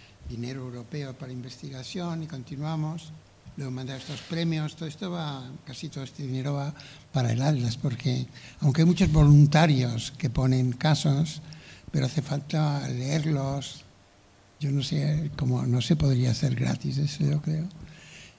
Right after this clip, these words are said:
Pero aparte de esto, entonces tiene doce años y al principio nos olvidamos de poner niños como participantes y solamente nos acordamos hace cuatro o cinco años.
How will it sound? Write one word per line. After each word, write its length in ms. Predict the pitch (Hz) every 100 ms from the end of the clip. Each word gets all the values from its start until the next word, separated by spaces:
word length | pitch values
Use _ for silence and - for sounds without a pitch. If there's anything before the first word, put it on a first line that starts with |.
| - 165
Pero 140 | 143
aparte 400 | 143 170 - 175
de 100 | 165
esto, 500 | 160 - 165 156 170
entonces 360 | 147 160 147 151
tiene 180 | 143
doce 320 | 139 135 123 143
años 400 | 131 139 151 147
y 60 |
al 60 | 143
principio 520 | 165 143 - 151 175
nos 160 | 170 147
olvidamos 540 | 143 135 139 151 143
de 100 | 156
poner 400 | 147 131 131 131
niños 720 | 135 147 120 120 139 - -
como 220 | - 135 127
participantes 1080 | 131 123 135 - 127 127 131 135 160 - - - - - - - -
y 80 | 131
solamente 500 | - 156 160 156 151
nos 160 | 151 143
acordamos 520 | 139 135 131 147 147
hace 240 | 143 143
cuatro 340 | - 127 - 127
o 20 |
cinco 380 | - 123 - 131
años. 460 | 139 120 143 -